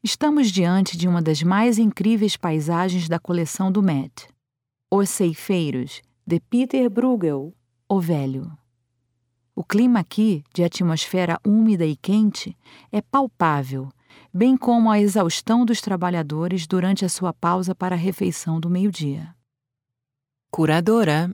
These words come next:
Speaker 2: Marian Ainsworth.
Speaker 1: Os Ceifeiros provavelmente representa os meses de agosto e setembro em uma série de seis quadros dedicados aos doze meses do ano.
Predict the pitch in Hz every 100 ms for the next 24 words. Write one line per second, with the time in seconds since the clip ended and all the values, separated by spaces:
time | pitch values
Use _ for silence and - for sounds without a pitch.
0 | - 202 226 254 247 247 247 196 156 135
1 | 123 131 127 117 - _ _ _ _ _
2 | _ _ _ _ _ _ - 262 - 220
3 | 180 - 208 190 160 151 - 202 208 190
4 | 180 170 196 - 170 175 165 156 160 196
5 | 165 165 165 180 202 196 190 165 170 147
6 | 185 214 - 196 - 185 - 160 156 160
7 | 185 - _ - - - 208 208 196 180
8 | - 208 202 180 180 - 220 240 254 -
9 | 175 156 156 156 175 - 180 165 170 190
10 | 190 196 170 160 147 151 180 190 196 175
11 | 170 160 165 165 185 143 131 143 156